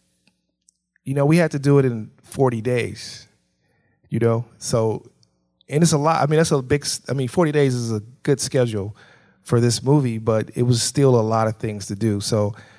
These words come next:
as much as I prepared, you know, and, like, as much as, as you're ready to go and have things prepared as much as possible,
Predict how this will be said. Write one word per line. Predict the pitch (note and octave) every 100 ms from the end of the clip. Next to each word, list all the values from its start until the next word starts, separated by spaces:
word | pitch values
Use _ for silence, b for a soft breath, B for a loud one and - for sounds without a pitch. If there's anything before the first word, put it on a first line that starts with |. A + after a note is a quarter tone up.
| B
as | C3 B2
much | E3 F#3+
as | D3+
I | C#3
prepared, | B2 A2+ - C3 D3 E3+ F#3+
you | C#3
know, | D3+ E3 D#3+ D3
and, | A#2
like, | A2+ G#2+ G#2 _ _ b b b b
as | A2 A2
much | C#3 -
as, | A#2+ A2+ -
as | A#2 G#2
you're | A2
ready | G#2 A#2+ C3+ C3+ C3+ _
to | A2+
go | G2+ A#2 B2
and | A#2
have | A2+ A2+ A2+
things | A#2 A2+ A2+ A2+ - - - -
prepared | - G#2+ B2+ A#2 A2+
as | G#2+
much | G#2+ G#2
as | A#2+
possible, | - A#2 A#2 - G2 F#2 F#2+